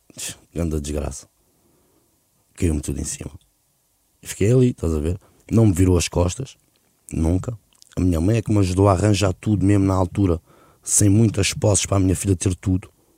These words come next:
Quando nascesse, estás a ver? Não era tudo do belo, mas tinha tudo. Entendes, mano?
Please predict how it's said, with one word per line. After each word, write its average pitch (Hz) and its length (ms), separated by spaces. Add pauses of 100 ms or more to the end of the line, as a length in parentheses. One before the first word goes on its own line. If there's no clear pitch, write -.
(200)
Quando - 200
nascesse, 90 280
estás 90 260
a 82 40
ver? 98 220 (560)
Não 95 80
era 90 140
tudo 101 460
do 101 580
belo, 131 500 (540)
mas 90 120
tinha 101 140
tudo. 85 300 (640)
Entendes, 95 300
mano? 90 160